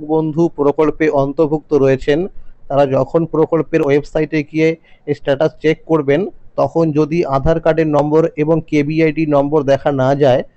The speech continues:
তাহলে কৃষি অফিসে গিয়ে আধার লিঙ্কের কাজ করাতে হবে।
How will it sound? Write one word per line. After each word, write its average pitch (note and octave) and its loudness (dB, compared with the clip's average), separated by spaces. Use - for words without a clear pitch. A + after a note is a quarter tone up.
তাহলে D3 0
কৃষি C#3+ -4
অফিসে D3+ -2
গিয়ে C#3+ -4
আধার C3+ 0
লিঙ্কের D3 -2
কাজ D3 -4
করাতে C3 0
হবে। B2+ 0